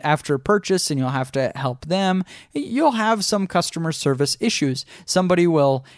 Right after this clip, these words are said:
after purchasing your book, they'll later look on their bank statement and say, "What is that website? Never heard of it." They don't remember you, and so they'll dispute the charge. That kind of thing happens all the time. So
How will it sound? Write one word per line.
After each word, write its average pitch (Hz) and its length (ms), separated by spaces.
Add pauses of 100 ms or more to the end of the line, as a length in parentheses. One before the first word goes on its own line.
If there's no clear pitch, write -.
after 156 300
purchasing 151 680
your 139 120
book, 175 280
they'll 139 360
later 151 420
look 143 200
on 139 100
their 135 80
bank 165 240
statement 170 300
and 151 80
say, 135 100
"What 233 300
is 143 100
that 190 180
website? 185 360
Never 135 220
heard 214 180
of 208 80
it." 180 100
They 147 120
don't 139 180
remember 208 340
you, 202 220 (220)
and 156 140
so 170 140
they'll 151 160
dispute 135 460
the 147 80
charge. 190 320
That 175 120
kind 190 140
of 147 60
thing 175 160
happens 139 360
all 147 140
the 160 80
time. 170 340 (280)
So 185 340